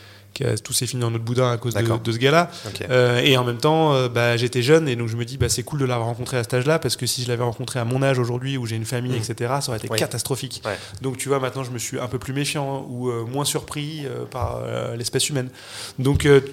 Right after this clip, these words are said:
Speaker 1: tu vois, non, ça fait partie des expériences finalement, quoi.
Speaker 2: Ouais, les échecs, de toute façon, c'est souvent des leçons avec le temps,
Speaker 1: Si,
Speaker 2: quoi.
Speaker 1: si, mais il y en a qui te prennent pas pour des leçons. Il y en a qui me prennent pour des fatalités.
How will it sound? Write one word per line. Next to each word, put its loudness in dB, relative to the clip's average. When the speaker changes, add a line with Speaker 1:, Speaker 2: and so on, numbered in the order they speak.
Speaker 1:
tu -2
vois, 12
non, 6
ça 2
fait 2
partie 2
des -2
expériences -2
finalement, -8
quoi. -12
Speaker 2:
Ouais, 8
les 4
échecs, 2
de -4
toute -2
façon, -4
c'est -2
souvent 2
des 2
leçons -2
avec -4
le 0
temps, 2
Speaker 1:
Si, 0
Speaker 2:
quoi. 0
Speaker 1:
si, 0
mais 0
il 2
y 2
en 2
a 2
qui -8
te -8
prennent -4
pas 0
pour -6
des -2
leçons. -6
Il -6
y -4
en -4
a -2
qui -10
me -8
prennent -6
pour -4
des -4
fatalités. -2